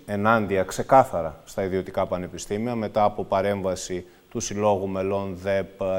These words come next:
και της Πριτανικής Αρχής του Ελληνικού Μεσογειακού Πανεπιστημίου, και αυτό είναι πάρα πολύ θετικό. Είναι ξεκάθαρο ότι απειλούνται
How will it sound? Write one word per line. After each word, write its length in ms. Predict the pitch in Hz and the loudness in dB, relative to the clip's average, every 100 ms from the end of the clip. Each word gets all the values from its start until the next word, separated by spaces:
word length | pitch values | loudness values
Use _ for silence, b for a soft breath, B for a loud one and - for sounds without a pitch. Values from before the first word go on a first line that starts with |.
| 92 | -4
και 120 | 110 | -6
της 160 | 101 - | -8 -8
Πριτανικής 680 | 98 98 98 95 104 95 | -6 -4 -4 -4 -6 -4
Αρχής 440 | 95 - - - - B B B _ - | -6 -6 -6 -6 -8 B B B _ -2
του 100 | 107 | 0
Ελληνικού 400 | 98 98 95 101 | 0 -2 -4 -4
Μεσογειακού 600 | 98 - 90 92 85 95 | -4 -4 -4 -2 -4 -4
Πανεπιστημίου, 680 | 92 90 - - 98 131 151 | -4 -4 -6 -8 -6 -4 -4
και 120 | 131 | -4
αυτό 200 | - 135 | -4 -2
είναι 120 | 131 | -2
πάρα 300 | 123 123 123 | 2 4 4
πολύ 260 | - 104 107 | 2 -2 -2
θετικό. 500 | 107 92 - 87 - B B B | -6 -8 -8 -8 -10 B B B
Είναι 280 | 110 131 139 | 0 2 2
ξεκάθαρο 840 | - - - 98 98 117 117 143 - B B B B | 0 -6 2 2 2 -2 -2 -6 -10 B B B B
ότι 600 | 113 120 120 131 131 135 B B B | 4 4 2 -2 -2 -6 B B B
απειλούνται 880 | 104 101 104 90 107 127 123 127 | 2 2 0 0 0 0 0 -2